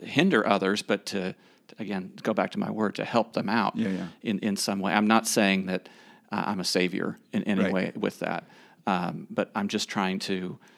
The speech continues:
Speaker 1: you know, extend opportunities to other people where they would need,
Speaker 2: Right.
Speaker 1: where they would need that. Um,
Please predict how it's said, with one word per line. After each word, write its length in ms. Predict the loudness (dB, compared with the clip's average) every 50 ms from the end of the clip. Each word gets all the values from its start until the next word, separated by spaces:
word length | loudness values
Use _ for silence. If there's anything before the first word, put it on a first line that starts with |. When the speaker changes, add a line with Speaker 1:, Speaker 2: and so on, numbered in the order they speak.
| _ _
Speaker 1:
you 120 | -8 -6 -4
know, 180 | -4 -4 -6 -8 _ _ _ _ _ _ _ _ _ _ _ _ _ -4
extend 400 | -4 -4 0 2 2 4 4 4
opportunities 580 | 2 2 0 -4 -2 -2 -2 -2 -2 -4 -6 -6
to 120 | -6 -6
other 140 | -6 -6 -6
people 480 | -6 -6 -6 -4 -4 -6 -6 -6 -8 -12 _ _ _ _ _ _ _ -18 -6 0
where 140 | 0 2 2
they 120 | 2 0
would 200 | -2 -4 -4 -6
need, 200 | -6 -4 -2 -2
Speaker 2:
Right. 140 | -4 -6 -10 -14 _
Speaker 1:
where 200 | -2 -2 0 0
they 100 | 0 -2
would 140 | -4 -6 -6
need 240 | -4 -4 -4 -6 -6
that. 280 | -10 -10 -12 -12 -14 _ -20 -20 -20 -20 -20 -20 -20 -18 -12 -6
Um, 540 | -2 0 0 0 0 -2 -6 -10 -14 -18